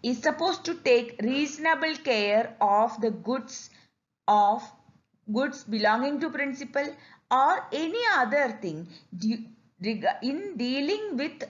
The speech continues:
third parties and in dealing with anything in the, in related to the contract of agency, agent is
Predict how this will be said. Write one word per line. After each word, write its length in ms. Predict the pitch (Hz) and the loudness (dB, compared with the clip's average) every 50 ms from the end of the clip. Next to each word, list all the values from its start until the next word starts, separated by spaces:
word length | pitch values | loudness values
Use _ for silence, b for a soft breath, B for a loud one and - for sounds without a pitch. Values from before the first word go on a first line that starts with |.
| - - | -14 -10
third 400 | - 262 240 220 208 196 185 - | -4 0 2 2 2 2 0 -2
parties 720 | - 147 127 156 147 - - - 160 175 190 214 233 - B B B B B B - | -2 -2 -2 -2 -4 -6 -10 -10 -10 -8 -6 -8 -8 -10 B B B B B B -2
and 240 | 202 220 269 269 - - - | 0 0 0 -2 -4 -8 -8
in 360 | 240 277 294 381 403 381 285 | -6 -6 -6 -6 -8 -10 -8
dealing 500 | 247 262 277 285 294 294 370 392 403 349 | -8 -6 -4 -4 -2 -4 -4 -6 -6 -8
with 140 | 262 320 - - - - - | -8 -8 -10 -12 -18 -8 -4
anything 560 | 220 233 233 247 277 311 349 - 392 403 415 440 | -2 0 0 0 -2 -2 -4 -4 -4 -4 -4 -4
in 140 | 403 302 294 | -8 -6 -4
the, 120 | 285 277 - - | -4 -6 -6 -6
in 200 | - 240 220 214 | -6 -6 -6 -4
related 520 | 233 254 240 247 262 311 - 392 415 - | -4 -4 -2 -2 -2 -2 -2 -4 -6 -4
to 80 | 370 294 | -4 -2
the 120 | 294 277 | -2 0
contract 520 | 254 247 214 202 190 - 175 170 175 - 165 | 0 0 -4 -4 -4 -4 -4 -4 -4 -6 -10
of 140 | 165 - - | -10 -10 -8
agency, 760 | - 170 156 147 - 156 151 147 139 - - 151 156 165 170 B B B B B B - | -6 -6 -6 -6 -6 -8 -8 -8 -10 -10 -12 -10 -10 -10 -12 B B B B B B -6
agent 580 | 190 202 202 196 175 233 262 285 381 370 - - - | -4 -2 -2 -4 -2 -2 -2 -2 -2 -6 -12 -14 -12
is 340 | 185 175 170 175 175 - | -8 -8 -6 -8 -8 -10